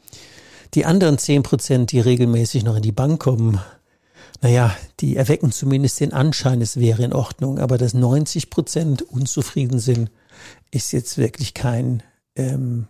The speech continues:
keine Heldentat. Und, ähm, <laughs> manchmal muss man ein bisschen provozieren und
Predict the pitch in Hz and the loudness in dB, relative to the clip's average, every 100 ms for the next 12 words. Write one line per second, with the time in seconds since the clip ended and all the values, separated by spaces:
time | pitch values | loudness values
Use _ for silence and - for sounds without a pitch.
0 | - 131 127 120 110 110 - 117 - _ | -4 2 4 4 2 -2 -4 -6 -12 _
1 | - - - - - - - 117 107 - | -20 -20 -18 -20 -20 -12 -4 -2 -2 0
2 | 135 120 117 110 92 - - - - - | 4 4 4 2 -2 -6 0 2 0 2
3 | 143 - - - - 170 190 180 160 143 | 2 0 -6 -6 -2 2 4 4 4 4
4 | 143 139 139 123 127 - 147 160 151 120 | 4 2 2 2 0 0 2 2 2 0